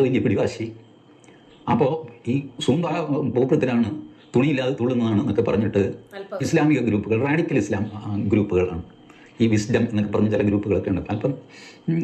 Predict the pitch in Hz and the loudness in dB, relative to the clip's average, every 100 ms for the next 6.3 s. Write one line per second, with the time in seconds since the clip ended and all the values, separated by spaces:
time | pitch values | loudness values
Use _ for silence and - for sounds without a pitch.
0 | 151 151 156 160 175 180 180 156 170 170 | 0 0 0 0 2 4 2 2 0 0
1 | 165 160 156 165 - 123 - 147 - - | 0 0 2 0 0 -2 -2 -4 -4 -6
2 | - - - 143 123 - - - 156 - | -8 -8 -4 -4 -2 -4 -6 -10 -8 -4
3 | 180 147 - - - - 104 117 127 160 | 0 0 -2 -8 -18 -6 -2 0 0 0
4 | 123 131 - 156 127 123 95 - - - | -2 -2 -4 -4 -2 -2 -2 -8 -20 -20
5 | - - - 135 156 170 156 147 113 117 | -20 -16 -6 -2 0 0 2 4 2 2
6 | 139 175 | 0 -2